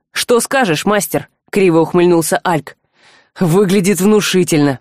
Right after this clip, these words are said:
признал Жар. «Новичков и бродяг должно отпугнуть. Это либо кто-то из домашних, либо заказ».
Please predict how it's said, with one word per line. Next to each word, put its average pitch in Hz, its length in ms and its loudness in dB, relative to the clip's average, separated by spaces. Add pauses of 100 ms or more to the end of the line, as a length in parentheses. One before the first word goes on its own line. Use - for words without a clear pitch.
признал 170 400 2
Жар. 151 340 -2 (360)
«Новичков 233 540 0
и 262 40 2
бродяг 233 380 0
должно 220 360 2
отпугнуть. 254 580 0 (340)
Это 254 200 -2
либо 302 240 2
кто-то 302 300 -2
из 277 140 2
домашних, 269 760 -2
либо 226 260 2
заказ». 160 580 -4